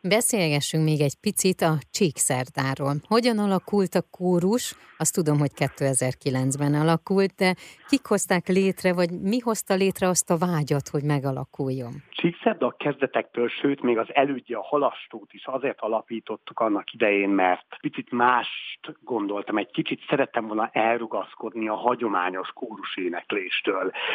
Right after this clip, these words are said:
Speaker 2: És a Csíkszerda igazából azt hirdeti, hogy lehet máshogy is gondolni, akár a magyar népzenére, akár bármilyen más műre is. Mi gyakran improvizálunk,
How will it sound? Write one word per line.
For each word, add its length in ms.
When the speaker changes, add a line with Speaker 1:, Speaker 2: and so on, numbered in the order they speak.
Speaker 2:
És 160
a 100
Csíkszerda 580
igazából 880
azt 320
hirdeti, 480
hogy 180
lehet 280
máshogy 540
is 140
gondolni, 640
akár 400
a 40
magyar 360
népzenére, 520
akár 360
bármilyen 540
más 400
műre 340
is. 180
Mi 140
gyakran 460
improvizálunk, 960